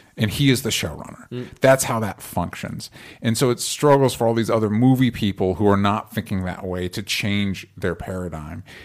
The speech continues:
Speaker 1: And then you have situations like this where it's like, well, here's a brand. And at a certain point, no matter the intentions of the people making it, at a certain point it becomes like, well, we're just trying to cash in on this brand.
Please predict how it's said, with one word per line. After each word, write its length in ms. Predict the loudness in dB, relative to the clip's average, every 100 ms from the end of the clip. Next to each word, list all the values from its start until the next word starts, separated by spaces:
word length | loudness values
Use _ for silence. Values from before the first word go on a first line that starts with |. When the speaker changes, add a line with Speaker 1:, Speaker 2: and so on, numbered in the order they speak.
| -4
Speaker 1:
And 120 | 0
then 80 | 0
you 80 | 0
have 80 |
situations 640 | 0 -2 0 0 0 -4 -2
like 280 | -2 -2 0
this 300 | 0 0 0
where 80 |
it's 100 | 0
like, 160 | 0 0
well, 140 | 0
here's 180 | 2 0
a 60 | 0
brand. 580 | 2 4 4 2 -2 -6 _ -20 -20 -20 -2
And 160 | 2 4
at 100 | 4
a 60 |
certain 300 | 2 0 0
point, 320 | 0 0 0 -6 -10 -8 -8 0
no 160 | 2
matter 260 | 4 4 2
the 140 | 2
intentions 960 | 0 0 0 2 2 -2 -4 -6 -8 -14 _
of 140 | 0 2
the 80 | 0
people 260 | -2 -2
making 480 | 0 2 0 -2 -6
it, 180 | -6 -10 -14 -20 -2
at 80 | 0
a 60 |
certain 260 | 2 2 0
point 220 | 0 0
it 80 | 2
becomes 380 | -2 0 -2 0
like, 160 | 0
well, 160 | 2 4
we're 140 | 6 4
just 200 | 2 0
trying 220 | 0 -2
to 80 | -4
cash 260 | -8 -8
in 80 | -10
on 120 | -10
this 100 | -12
brand. 320 | -14 -12 -12